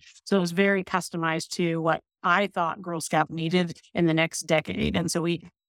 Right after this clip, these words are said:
built that into the front end of the program. And then the other piece that I think we've woven in nicely is that we knew we were going through a transformational change, and change, it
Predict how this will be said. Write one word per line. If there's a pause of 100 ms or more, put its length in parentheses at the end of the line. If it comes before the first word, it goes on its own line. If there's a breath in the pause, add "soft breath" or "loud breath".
(140)
built
that
into
the
front
end
of
the
program.
And
then
the
other
piece
that
I
think
we've
woven
in
nicely
is
that
we
knew
we
were
going
through
a
transformational
change, (300 loud breath)
and
change,
it